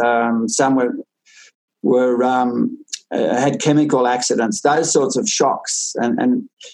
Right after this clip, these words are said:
uh, were what actually opened their mind that there had to be a better way. And, uh,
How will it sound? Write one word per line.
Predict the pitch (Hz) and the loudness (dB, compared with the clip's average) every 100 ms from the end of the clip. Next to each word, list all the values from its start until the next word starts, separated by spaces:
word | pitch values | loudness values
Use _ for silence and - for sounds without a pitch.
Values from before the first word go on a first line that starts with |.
| _ _ _ _ | _ _ _ _
uh, | 117 117 117 117 | -2 0 2 0
were | 135 127 | 2 2
what | 123 135 135 - | 4 2 0 -2
actually | 143 147 131 131 | -2 0 0 2
opened | 131 131 131 135 123 123 | 2 2 0 0 0 2
their | 120 | 2
mind | 120 131 123 117 | 2 2 2 0
that | 113 | -2
there | 113 | -2
had | 104 - | -2 0
to | 113 | 0
be | 113 | 2
a | 110 | 0
better | 120 110 | 0 0
way. | 107 117 101 92 98 | 0 0 -2 -4 -4
And, | 110 107 | -4 0
uh, | 113 110 104 | 0 0 -2